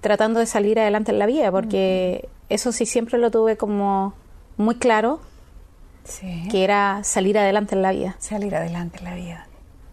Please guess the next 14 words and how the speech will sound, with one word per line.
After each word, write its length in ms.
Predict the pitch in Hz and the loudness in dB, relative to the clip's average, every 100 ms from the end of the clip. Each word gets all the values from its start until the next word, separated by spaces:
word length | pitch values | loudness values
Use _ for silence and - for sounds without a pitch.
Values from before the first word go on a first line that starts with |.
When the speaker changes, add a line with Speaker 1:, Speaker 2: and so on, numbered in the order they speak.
| - | -4
Speaker 1:
Eh, 540 | 196 190 185 185 196 - | 0 2 0 -2 -4 -4
no 120 | - | -2
me 120 | 220 226 | 0 2
quería 360 | 220 214 240 247 | 2 2 2 2
quedar, 360 | 226 226 233 240 | 2 2 2 2
eh, 1400 | 233 240 240 - 208 202 196 196 190 196 190 190 202 214 - - - - - - - | 2 2 0 -2 0 0 0 0 0 0 -2 -4 -8 -12 -20 -20 -20 -20 -20 -10 -6
haciendo 480 | 208 - 233 233 | -2 -2 0 0
quizás 380 | 233 214 247 226 | -2 -2 -2 -2
lo 80 | 233 | 0
normal. 640 | 208 180 180 196 220 262 277 - | 0 0 0 0 0 -2 -4 -6
Speaker 2:
O 100 | 220 | -4
detenido, 520 | 220 196 220 214 208 | -4 -2 -2 -2 -4
¿no? 200 | 196 214 | -6 -10
Como 320 | - 214 226 | -10 -12 -12